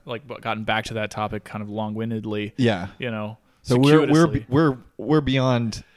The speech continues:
Speaker 2: anarchism. We're beyond
Speaker 1: Yeah.
Speaker 2: Marxist Leninism.
Speaker 1: We're, we're like, uh,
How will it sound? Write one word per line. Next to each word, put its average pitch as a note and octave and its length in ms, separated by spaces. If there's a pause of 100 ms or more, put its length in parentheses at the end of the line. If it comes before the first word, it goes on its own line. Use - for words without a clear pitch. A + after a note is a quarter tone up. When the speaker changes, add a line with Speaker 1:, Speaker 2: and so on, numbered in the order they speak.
(120)
Speaker 2:
anarchism. A2+ 440
We're A2+ 120
beyond G#2+ 580
Speaker 1:
Yeah. C#3 180
Speaker 2:
Marxist A2+ 340
Leninism. G#2+ 340
Speaker 1:
We're, D#3 120
we're D#3+ 100
like, D3 300 (100)
uh, D3+ 600